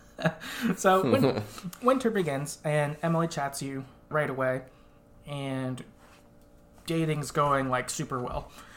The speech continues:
Speaker 1: You two are, like, super into each other, your relationship's, I don't know, going well, super smooth, enjoying time together, mm, blah, blah, blah, blah, blah. Really good. Um,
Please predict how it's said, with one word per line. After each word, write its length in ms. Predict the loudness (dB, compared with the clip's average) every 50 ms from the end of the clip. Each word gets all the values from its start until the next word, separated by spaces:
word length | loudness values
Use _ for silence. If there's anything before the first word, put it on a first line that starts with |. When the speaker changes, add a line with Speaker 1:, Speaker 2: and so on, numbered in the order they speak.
| -20 -16 -12
Speaker 1:
You 140 | -8 -8 -8
two 240 | -6 -6 -4 -2 0
are, 220 | 0 0 0 -2 -6 -8
like, 160 | -8 -8 -6
super 340 | -4 -2 -2 0 2 2 2
into 220 | 2 2 2 0
each 160 | -2 -2 -2
other, 340 | -4 -4 -2 -4 -4 -4 -4
your 160 | -6 -6 -8
relationship's, 640 | -6 -6 -6 -6 -6 -8 -10 -10 -10 -12 -12 -12 -14 -16 -16 -18 -18 -20 -20 -20 -16 -8
I 120 | -2 0 2 2
don't 80 | 2
know, 100 | 0 -2
going 320 | -2 0 2 2 2 2 2
well, 280 | 0 0 0 0 -2
super 260 | -4 -6 -6 -4 -4
smooth, 360 | -6 -6 -6 -8 -8 -8 -8 -8
enjoying 540 | -8 -8 -6 -4 -2 -2 -2 -2 -6 -8 -12 -14 -20 -20 -20 -20 -20 -20 -20 -20 -20 -20 -2 4
time 220 | 6 8 8 8
together, 540 | 6 4 4 4 4 4 4 4 4 4 2 -2 -8 -16
mm, 480 | -14 -12 -10 -10 -10 -8 -8 -8 -8 -10 -12 -14 -20 -20 -20 -20 -12 -2
blah, 160 | 4 4 4
blah, 120 | 6 4 2
blah, 120 | 0 -4
blah, 140 | -8 -8 -10
blah. 220 | -8 -8 -10 -10 -12 -14 -20 -20 -20 -20 -20 -20 -20 -20 -20 -20 -8 2
Really 240 | 6 8 8 10 8
good. 240 | 6 2 -2 -6 -8 -16 -6 2
Um, 260 | 6 8 10 10 10